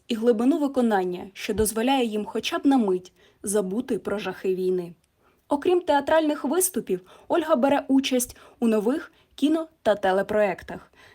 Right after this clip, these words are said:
де продовжує розкривати свій акторський потенціал. Її роботи відзначаються критиками та шанувальниками, адже вона вміє створювати образи, що залишаються в пам'яті надовго.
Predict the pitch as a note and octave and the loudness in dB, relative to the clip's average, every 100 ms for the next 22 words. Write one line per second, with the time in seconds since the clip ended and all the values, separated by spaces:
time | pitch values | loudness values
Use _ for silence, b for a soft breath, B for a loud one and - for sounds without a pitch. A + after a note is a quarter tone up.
0 | - D4 B3 A3 B3 B3+ A#3 G#3+ - G#3+ | -2 2 2 2 0 2 0 0 -2 -2
1 | G#3+ A#3+ G#3+ - G3 - G#3+ - B3 C4 | -2 0 -2 -2 -4 -2 -4 2 0 2
2 | - A#3+ G3+ G#3 F#3+ - F#3+ E3+ E3 - | -2 -4 -2 -4 -2 -4 -4 -6 -8 -16
3 | _ b b b - A#3 F4 D#4 A#3+ D#4+ | _ b b b -2 2 2 2 2 2
4 | B3 G#3+ F#3+ A3 A3 C4 B3+ A#3+ A#3+ G#3+ | 0 -2 0 -2 -2 0 2 2 0 -2
5 | B3 C#4 B3+ G3+ F#3+ F#3+ b - G3+ A#3+ | -2 0 -2 -2 -4 -6 b -6 -4 -2
6 | A3+ A3 G3+ F#3 F3 F#3 - F#3+ - B | -2 2 2 2 -2 -10 -10 -10 -14 B
7 | B - F#3+ G3+ A3+ B3 A3 A3+ G#3 - | B -4 -2 0 2 2 2 0 0 -2
8 | G#3 A3 G#3+ G#3 G#3 - A#3+ C#4 A#3 G3+ | 0 2 4 2 0 -2 0 0 0 0
9 | E3+ G3 b b - C4 A#3+ A3+ - D#4 | -4 -10 b b -2 2 4 2 2 2
10 | D#4+ D4+ A#3+ - G3+ G3+ G3 G#3 F#3 _ | 2 0 -4 -2 -2 0 -2 -2 -6 _
11 | - G#3 F#3+ F#3+ E3 E3 | -6 -4 -2 -4 -6 -14